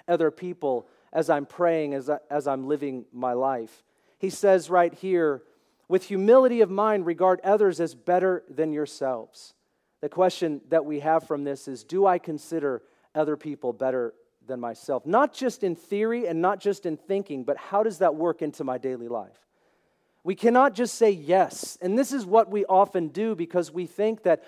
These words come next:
knowledge somehow equals lifestyle, and it doesn't. The Apostle Paul would also tell us that knowledge puffs up, but love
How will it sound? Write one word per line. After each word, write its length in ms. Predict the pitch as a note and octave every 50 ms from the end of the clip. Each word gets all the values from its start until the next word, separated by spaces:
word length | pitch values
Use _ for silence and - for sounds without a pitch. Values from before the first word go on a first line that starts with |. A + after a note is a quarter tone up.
| - _ _
knowledge 720 | - C#3+ D#3 E3+ F3 G3 G#3+ A#3 A#3+ A#3 G#3 F3 D3+ C#3 -
somehow 1000 | - - - G#3+ G#3 G#3+ A3 G3+ - - - G#3 G#3+ G#3 F#3 D#3+ D3 C#3 C3+ - _ _ _ _ _ -
equals 560 | G3 G#3+ A3 G#3+ - F3 E3 D#3+ D#3+ D#3 - - -
lifestyle, 680 | D3 D3+ E3+ G3 A3 A3 - - - - C#3 C3 C3 C3+ -
and 140 | E3+ E3+
it 160 | G3+ F3 D#3 D#3+
doesn't. 540 | G3+ A3 A3+ - E3+ C#3+ G#2 - _ _ - _ _ _ _ _ _ -
The 120 | F3 F#3
Apostle 460 | F3+ - G3+ G3+ G3+ F#3+ - - F#3
Paul 360 | F3+ - F#3+ F#3 F#3 F#3 F#3
would 180 | E3 E3 E3+ E3
also 400 | - F3+ F#3 G#3+ G#3 - G3 F3
tell 280 | - - F3 E3 D#3+ D#3
us 120 | D3 -
that 180 | - D#3+ D3+ C#3+
knowledge 520 | D3 E3+ F#3 G3+ A3 A3 G#3 - - -
puffs 400 | - - G3+ G3+ G3 - - -
up, 200 | C#3+ C3 C3 - - _ _ _ _ -
but 180 | F#3 F#3+ F3 E3
love 480 | D3+ D#3 F3 F#3 G3 G3+ G3+ F3 F3+